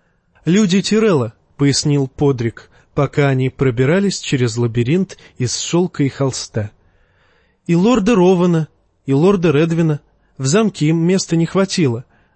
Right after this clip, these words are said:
Некоторые сняли комнаты в городе, в гостиницах и всё такое. Это они свадьбы дожидаются,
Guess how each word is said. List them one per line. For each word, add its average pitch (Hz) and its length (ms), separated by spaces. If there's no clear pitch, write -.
Некоторые 175 480
сняли 190 340
комнаты 165 500
в 151 80
городе, 127 460
в 131 100
гостиницах 156 720
и 120 40
всё 175 200
такое. 156 480
Это 170 280
они 196 200
свадьбы 190 500
дожидаются, 135 720